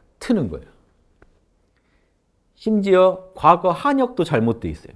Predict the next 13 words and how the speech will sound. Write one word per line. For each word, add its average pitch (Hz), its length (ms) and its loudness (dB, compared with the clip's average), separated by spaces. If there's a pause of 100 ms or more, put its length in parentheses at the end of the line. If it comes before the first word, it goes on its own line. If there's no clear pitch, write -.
견고경이라고 123 960 0
찾아보시면 110 760 -6 (420)
아암경 127 600 4
중에 107 260 -8
견고경이 113 760 -2
그 - 160 -6
구절이거든요. 95 680 -4 (480)
거기도 143 340 2
풀이가 170 320 -2
잘못돼 107 400 -4
있습니다. 80 420 -12
그거는 117 340 -4 (280)
산스크리트 151 680 -4